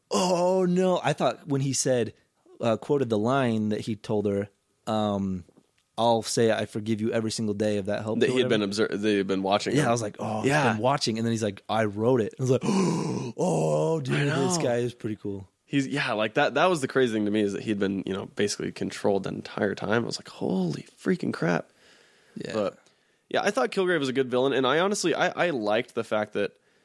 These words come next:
Speaker 2: that, yeah, he was basically just a child, because, like, he is, he's, he's terrifying, he does awful things and stuff, but he, I mean, he's been doing that his whole life. He doesn't know another way, basically.
Speaker 1: Yeah, that's kinda weird, like,
Speaker 2: Oh, it's super
Speaker 1: he's,
Speaker 2: weird.
Speaker 1: like, super desensitized, like, to the point where he'll let people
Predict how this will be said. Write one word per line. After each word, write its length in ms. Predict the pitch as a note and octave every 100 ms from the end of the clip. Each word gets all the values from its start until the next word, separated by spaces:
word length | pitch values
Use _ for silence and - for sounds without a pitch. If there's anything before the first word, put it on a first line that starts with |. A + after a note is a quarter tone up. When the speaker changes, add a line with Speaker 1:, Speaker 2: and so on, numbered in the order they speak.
| _
Speaker 2:
that, 80 | A#2+
yeah, 180 | A#2 G#2
he 120 | A2
was 240 | A2 A2+
basically 320 | G2+ G#2 - G2
just 160 | F#2
a 60 | -
child, 380 | - G2+ F#2 F#2+
because, 220 | F#2+ G2
like, 140 | F#2+
he 140 | - A#2
is, 240 | A2 - - _ _ _ _ _ _
he's, 320 | C3 A#2+ -
he's 240 | B2 A2+
terrifying, 560 | - B2 B2 A#2+ A#2 A2
he 60 | A2
does 160 | G#2+ -
awful 280 | G#2+ A2+
things 260 | G#2+ G2+ G#2+
and 100 | A#2
stuff, 360 | - B2 C#3+ - _ _ _ _ -
but 500 | G#2+ A2+ G2+ - _
he, 360 | - - A2+ G2 -
I 80 | G#2
mean, 140 | G2
he's 120 | G#2
been 120 | G2
doing 160 | G2+ G#2
that 60 | F#2
his 100 | G#2
whole 80 | G2+
life. 160 | G2+
He 80 | A2
doesn't 240 | A2 G2
know 180 | G2 G2+
another 260 | F#2 F#2+ G2
way, 420 | G2+ G2 F2 - -
basically. 520 | - G2 - - G2+ G2
Speaker 1:
Yeah, 240 | A#2+ C#3
that's 200 | A#2+ F3
kinda 220 | - C#4
weird, 520 | G2+ G2+ D3+ E3 G2+ G2+
like, 400 | G2 F2+ - -
Speaker 2:
Oh, 80 | -
it's 100 | D3
super 240 | - G#3 C#3+
Speaker 1:
he's, 40 | A2+ C3+
Speaker 2:
weird. 80 | C3+
Speaker 1:
like, 140 | B2+
super 400 | - - G#3 D#3
desensitized, 1000 | A#2 A2+ F3 F3 A2 G#2+ G2+ G2+ F#2+ -
like, 300 | A2 G2+ -
to 100 | A#2
the 80 | G#2
point 280 | - C#3+ A#2+
where 160 | G#2+
he'll 340 | G2+ D#3+ F3+ A#2
let 240 | B2+ -
people 400 | - D3+ D3+ G#2